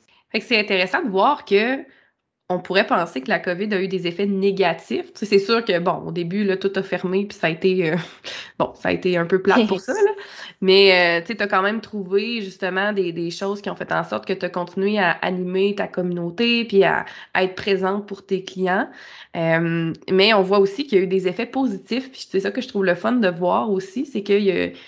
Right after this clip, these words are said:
Speaker 1: ça n'a pas eu juste du négatif, mais ça a créé des choses qui, qui vont demeurer dans le temps, mais qui sont positives, tu sais, autant pour les clients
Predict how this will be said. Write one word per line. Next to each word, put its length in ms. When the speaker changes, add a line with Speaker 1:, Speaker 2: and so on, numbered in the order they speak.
Speaker 1:
ça 200
n'a 60
pas 140
eu 120
juste 300
du 80
négatif, 500
mais 120
ça 140
a 140
créé 340
des 160
choses 360
qui, 340
qui 160
vont 180
demeurer 360
dans 160
le 100
temps, 160
mais 100
qui 100
sont 200
positives, 720
tu 60
sais, 100
autant 320
pour 280
les 140
clients 440